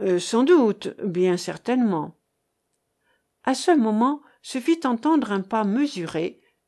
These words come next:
et Potougine s'approcha du banc. « Bonjour, » dit-il à Grégoire Mikhaïlitch,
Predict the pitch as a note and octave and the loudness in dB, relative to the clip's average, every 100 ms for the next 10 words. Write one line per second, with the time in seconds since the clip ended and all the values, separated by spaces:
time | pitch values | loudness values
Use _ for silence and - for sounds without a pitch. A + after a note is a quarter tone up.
0 | - D#4 D4 C4 F#3+ E3 A3+ D4+ C4+ E3+ | -2 -2 -2 -8 -8 -4 0 0 0 -8
1 | - G3 - D4 F#3 D3+ G#2+ - _ _ | -8 -6 -2 -2 -2 -8 -10 -12 _ _
2 | _ _ _ _ _ _ _ _ _ G3 | _ _ _ _ _ _ _ _ _ -2
3 | C4+ C4 F4+ A#3 D3+ - - _ _ E3 | 0 2 2 2 0 -8 -20 _ _ -10
4 | F#3 F#3 B3 F3 D#3 E3 F#3 A3+ A3+ F3 | -10 -6 -4 -4 -6 -6 -6 -4 -4 -4
5 | E3+ G#3+ F#3 D#3+ D#3 A3 - | -6 -2 -2 0 -4 -6 -8